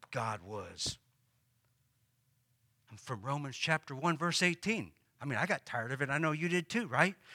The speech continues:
Romans chapter one, verse eighteen, all the way through Romans chapter three, verse twenty. Paul, <laughs> he, he took his good old time telling me what a bad person I am, didn't he? <laughs>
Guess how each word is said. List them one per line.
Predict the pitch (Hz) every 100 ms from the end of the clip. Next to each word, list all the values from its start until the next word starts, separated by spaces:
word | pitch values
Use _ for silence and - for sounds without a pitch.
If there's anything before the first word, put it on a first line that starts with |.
| -
Romans | 139 175 170
chapter | - 180 180 165
one, | 147 190
verse | 180 185 196
eighteen, | 190 - 220
all | 175 175
the | 190
way | 190 190
through | 202
Romans | 180 190 190
chapter | - 202 185 180
three, | - 202
verse | 196 196
twenty. | - 233 196 185 - - - -
Paul, | 214 226 233 220 - -
<laughs> | 175 196 170 - - -
he, | - 90 - _ _ _ - - - - _ _ _ _ _ _ _
he | 247
took | 269 240 -
his | 170
good | 127 190 254
old | 247 254 247
time | 214 202 165 -
telling | 185 185
me | 190 175
what | 180
a | 147
bad | 139 165 190 -
person | 190 175 147
I | 135 117
am, | 110 104
didn't | 95 151 202
he? | 240 208 - _ _ _ _
<laughs> | -